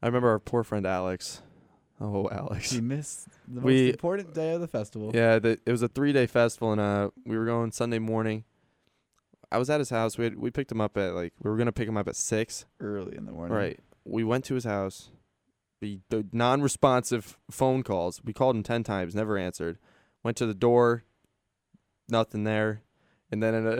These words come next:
Speaker 1: a, <laughs> at about nine thirty with the car, <laughs> we get a, we get a, <laughs> a call from him, and he's just screaming and crying, and he's all upset. But what, what are we gonna do?
Speaker 2: Yeah, I mean, yeah, like, what was the expectation? Like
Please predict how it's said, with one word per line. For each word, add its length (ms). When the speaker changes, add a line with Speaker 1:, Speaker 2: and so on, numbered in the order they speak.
Speaker 1:
a, 160
<laughs> 0
at 140
about 420
nine 400
thirty 400
with 220
the 80
car, 280
<laughs> 60
we 80
get 200
a, 160
we 120
get 160
a, 180
<laughs> 120
a 40
call 320
from 280
him, 80
and 80
he's 100
just 220
screaming 480
and 180
crying, 540
and 140
he's 240
all 160
upset. 400
But 240
what, 200
what 160
are 60
we 160
gonna 160
do? 140
Speaker 2:
Yeah, 160
I 40
mean, 200
yeah, 140
like, 220
what 140
was 160
the 80
expectation? 640
Like 180